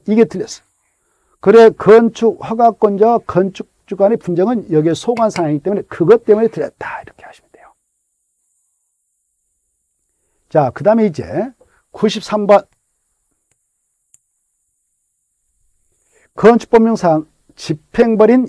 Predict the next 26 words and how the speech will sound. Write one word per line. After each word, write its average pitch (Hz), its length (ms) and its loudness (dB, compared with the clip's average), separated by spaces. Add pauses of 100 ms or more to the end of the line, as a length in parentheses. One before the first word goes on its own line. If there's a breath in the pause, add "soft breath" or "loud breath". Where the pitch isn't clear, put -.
(100)
이행 196 320 0
강제입니다. 190 720 -4 (120)
틀린 233 220 -6
거 202 60 -2
이렇게 165 140 -2
돼 151 120 -2
있죠. 214 340 -6 (160)
오 233 300 -2
번 226 260 0
지문이 208 320 -6
틀렸다 196 400 -2
이거 147 160 -2
아닙니까? - 400 -18 (2000)
오 220 220 4
번 233 240 4
지문이 220 300 -2
왜 190 40 4
틀렸는가? 175 600 -2 (720)
위반 220 420 2
건축물에 226 520 0
대한 226 340 0
벌금이 220 840 2
부과됐다. 180 840 -2 (300)
과태료가 233 560 2
부과됐다. 185 680 -2
그러면 185 400 -2